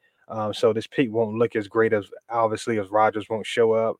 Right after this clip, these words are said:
Um, but, you know, I think he'll give enough volume that we can kinda get by, but we would need some other things to kinda really hit, um,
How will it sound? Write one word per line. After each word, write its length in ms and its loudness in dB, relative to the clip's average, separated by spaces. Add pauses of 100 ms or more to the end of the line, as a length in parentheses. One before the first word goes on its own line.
(320)
Um, 340 -2
but, 320 4
you 120 0
know, 160 8
I 280 -10
think 120 2
he'll 160 8
give 220 6
enough 400 6
volume 440 6
that 140 4
we 140 -4
can 120 -8
kinda 240 0
get 260 -4
by, 280 6
but 160 2
we 180 -6
would 180 -6
need 280 -6
some 280 -4
other 240 -4
things 320 -6
to 100 -14
kinda 280 -4
really 400 0
hit, 380 -6 (380)
um, 440 -8